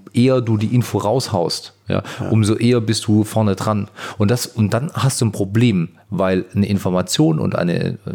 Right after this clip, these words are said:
Speaker 1: ein, ein Zeitungsartikel oder News, die müssen recherchiert sein, die müssen, da muss Zeit reingesteckt werden, da muss Hirnschmalz reingesteckt werden. Und wenn du das aber innerhalb von, in, ich,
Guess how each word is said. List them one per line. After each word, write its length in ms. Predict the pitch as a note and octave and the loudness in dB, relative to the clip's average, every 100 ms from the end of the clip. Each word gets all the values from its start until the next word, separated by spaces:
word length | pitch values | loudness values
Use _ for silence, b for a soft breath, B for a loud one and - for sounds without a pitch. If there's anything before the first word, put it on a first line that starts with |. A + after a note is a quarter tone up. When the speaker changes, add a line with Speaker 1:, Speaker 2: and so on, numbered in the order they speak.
| - - F2 | -12 -12 -10
Speaker 1:
ein, 140 | F2 | -6
ein 280 | - F2+ F2 | -4 -4 -4
Zeitungsartikel 680 | B2+ B2+ A#2+ G#2 - A2 G#2 | -2 -2 -2 -2 -2 -2 -2
oder 220 | F#2 F2 | -2 -2
News, 420 | F2+ B2+ A2+ - B B B - | 2 2 2 -2 B B B -2
die 60 | |
müssen 220 | G2 A2 A2+ | 0 2 2
recherchiert 640 | G2+ F2+ - - - D3 | 0 -2 -2 0 0 0
sein, 180 | - - - | -2 -4 0
die 80 | |
müssen, 380 | F2+ G2 G2+ F#2 B B B B | 0 0 0 -2 B B B B
da 80 | F2+ | -4
muss 220 | F2+ F#2+ - | -2 -2 -2
Zeit 400 | - C3 C#3+ A2+ | -2 0 -2 -2
reingesteckt 520 | G2 F#2 - F#2+ - | -2 -2 -4 -4 -2
werden, 100 | F#2 | -2
da 60 | |
muss 200 | F2+ F2 | -2 -2
Hirnschmalz 560 | - C3 B2+ A2+ G#2 - | 0 0 0 0 -2 -2
reingesteckt 540 | G2+ F#2 F#2+ F#2 - | -2 -2 -2 -4 -4
werden. 280 | F2 F#2+ - B B B | -6 -4 -6 B B B
Und 80 | G2 | 0
wenn 100 | G2 | 2
du 80 | A2 | 2
das 200 | A2+ A2+ | 0 -2
aber 380 | - G2 G2 F2 - _ - - - - | -2 -2 -2 -4 -12 _ -20 -20 -20 0
innerhalb 360 | A2+ F#2 G2+ - | 2 2 0 0
von, 180 | G2+ F2 | -2 0
in, 420 | F2+ E2+ - - - - | 0 -2 -4 -14 -18 -14
ich, 120 | - | -10